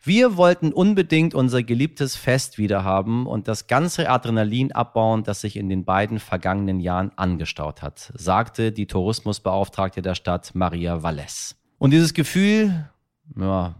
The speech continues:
weiß ich nicht, ob ich das verstehen kann, aber ich kann verstehen, dass sich Dinge angestaut haben, nach so langer Zeit einfach mal irgendwie so ein bisschen die Sau rauslassen.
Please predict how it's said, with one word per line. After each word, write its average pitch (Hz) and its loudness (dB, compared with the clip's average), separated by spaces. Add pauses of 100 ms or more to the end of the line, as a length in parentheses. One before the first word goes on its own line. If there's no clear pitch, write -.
(140)
weiß 92 -2
ich 90 -2
nicht, 80 -4
ob 92 -2
ich 92 -2
das 117 -4
verstehen 131 0
kann, 123 2
aber 107 0
ich 113 -8
kann 147 2
verstehen, 139 0
dass 131 0
sich 123 -6
Dinge 127 0
angestaut 110 2
haben, 85 -2
nach 92 -2
so 101 -4
langer 107 0
Zeit 110 0
einfach 107 -2
mal 101 -2
irgendwie 104 -4
so 104 -2
ein 101 0
bisschen 104 -4
die 101 -4
Sau 101 4
rauslassen. 82 -6